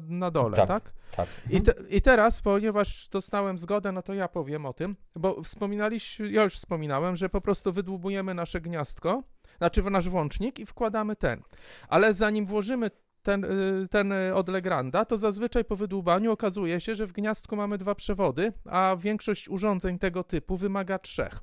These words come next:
Speaker 1: Czyli przewodów zasilających, tak zwanego gorącego, Elki,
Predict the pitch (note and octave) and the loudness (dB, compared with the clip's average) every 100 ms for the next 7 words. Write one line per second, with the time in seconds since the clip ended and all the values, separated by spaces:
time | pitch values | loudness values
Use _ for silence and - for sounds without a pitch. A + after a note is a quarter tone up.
0 | - - - - - - G#3 G#3 G3 - | -16 -20 -20 -18 -8 6 8 8 2 -2
1 | - B3 B3 A#3 F#3+ G3+ - G3+ F#3 D3 | 0 4 4 2 -2 -4 -2 0 2 2
2 | B2 - F#3+ - - F3+ F3+ F#3+ F#3+ F#3 | 0 0 0 -2 -4 -4 -2 -2 -2 -2
3 | F3 F3 E3 - B2+ D3 G3 E3 D3 C#3+ | 0 0 0 0 0 2 2 4 2 2
4 | D#3+ A#3+ | -2 -2